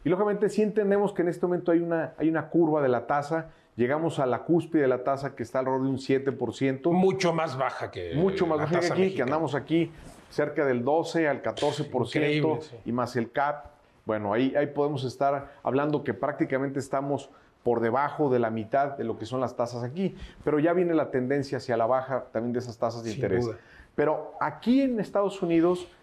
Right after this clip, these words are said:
Speaker 1: sí puede funcionar el modelo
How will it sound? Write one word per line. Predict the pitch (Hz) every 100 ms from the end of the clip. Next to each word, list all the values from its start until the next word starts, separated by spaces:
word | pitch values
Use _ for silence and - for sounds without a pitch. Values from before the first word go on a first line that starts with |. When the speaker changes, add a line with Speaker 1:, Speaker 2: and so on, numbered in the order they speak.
| _ -
Speaker 1:
sí | - - 220
puede | - 196 196
funcionar | 196 165 - 143 147 165
el | 156
modelo | 131 123 139 170 113 107